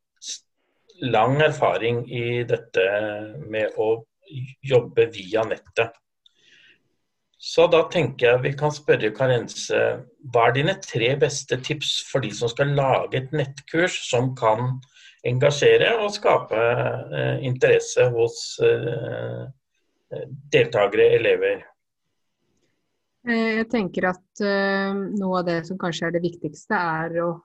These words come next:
Speaker 2: holde det enkelt, sånn at det er gjennomførbart for både deltaker og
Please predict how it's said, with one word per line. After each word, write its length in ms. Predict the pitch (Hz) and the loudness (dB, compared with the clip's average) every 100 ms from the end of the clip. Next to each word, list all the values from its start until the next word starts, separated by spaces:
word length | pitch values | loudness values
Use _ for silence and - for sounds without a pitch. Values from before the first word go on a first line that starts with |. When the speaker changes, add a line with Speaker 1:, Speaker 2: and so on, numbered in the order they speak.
| _ - | _ -6
Speaker 2:
holde 480 | 196 165 156 151 151 | -4 -4 -4 -6 -6
det 140 | 165 - | -8 -6
enkelt, 640 | 175 160 160 - 269 320 | -8 -8 -8 0 0 0
sånn 240 | - 190 175 | -4 -6 -4
at 140 | 170 | -6
det 100 | 175 | -2
er 220 | 175 175 | -2 -2
gjennomførbart 720 | 160 151 147 170 165 170 165 - - | -2 -4 -4 -6 -4 -4 -6 -8 -2
for 160 | 185 175 | 0 0
både 320 | 175 151 156 156 | -2 -4 -6 -6
deltaker 600 | 151 151 160 165 170 170 | -6 -8 -10 -4 -6 -4
og 360 | 190 180 175 | -4 -2 -2